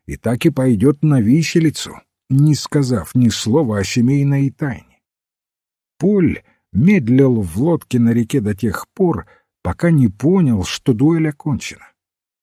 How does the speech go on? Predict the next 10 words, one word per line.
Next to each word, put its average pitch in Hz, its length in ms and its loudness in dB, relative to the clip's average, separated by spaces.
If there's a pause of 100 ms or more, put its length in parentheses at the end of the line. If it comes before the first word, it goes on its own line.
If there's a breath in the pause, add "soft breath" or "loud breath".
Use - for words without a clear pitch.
(140)
Тогда - 360 -2
он 131 240 0
поднял 113 560 0
на 104 240 2
ноги 101 260 0
весь 101 360 -2
город, 123 640 -4
вернулся 123 640 -2
с - 140 -8
полицейскими, 107 1120 -2